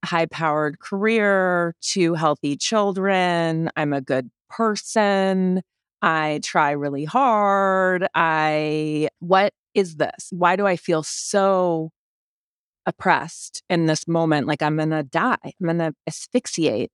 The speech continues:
And what is this? Like, how, why do I feel this way? I don't know how to outrun this, clearly. I don't know how to outperform it.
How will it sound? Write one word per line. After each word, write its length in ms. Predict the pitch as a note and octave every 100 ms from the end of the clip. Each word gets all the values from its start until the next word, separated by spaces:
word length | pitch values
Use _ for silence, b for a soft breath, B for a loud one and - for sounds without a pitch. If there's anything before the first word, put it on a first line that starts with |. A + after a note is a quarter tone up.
| -
And 380 | F3 E3 E3 F3
what 160 | A#3 -
is 200 | A#3+ F#3
this? 360 | C#3+ - - -
Like, 180 | D#3
how, 480 | - - F#3+ G3 G3+
why 460 | F#3 F#3 G3 G#3 G#3+
do 180 | F#3 F3+
I 100 | D3+
feel 320 | - G3+ C4
this 260 | - C3 -
way? 360 | G#2 F2+ E3 _
I 120 | F#3+
don't 180 | G#3 A3+
know 320 | G#3 G3 F#3
how 160 | E3 F3
to 100 | E3+ E3
outrun 400 | D#3 E3 G3+ G#3+
this, 280 | G3+ F#3
clearly. 640 | - - F3+ F3 F3 E3+ E3+
I 120 | E3
don't 200 | F3 F3
know 120 | G3
how 100 | F3+
to 100 | F#3 -
outperform 600 | D#3+ D#3+ - G#3+ G3+ G3+
it. 220 | G3